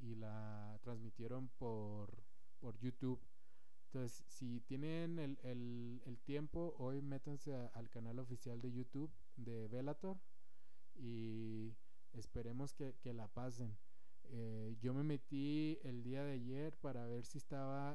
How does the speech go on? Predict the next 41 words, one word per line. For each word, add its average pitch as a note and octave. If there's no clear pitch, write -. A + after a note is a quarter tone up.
el A#2
evento A#2
programado C3+
y B2+
sí C#3
estaba. B2
Entonces, A#2+
eh, A2+
Bellator C#3+
doscientos C3
cincuenta D3
el D3
día C3
de C3
hoy, C#3
eh, G#2+
no B2
se C#3+
lo C3+
pierdan. C#3+
Es D3
una C3+
pelea C3
de B2
bastante C3+
nivel, C#3
va C3
a B2+
ser C#3
una C#3
pelea B2+
de, A2
digna C#3
de, B2+
de A2+
cualquier A#2+
evento C3
del C3
U A#2+
F B2
C. C#3+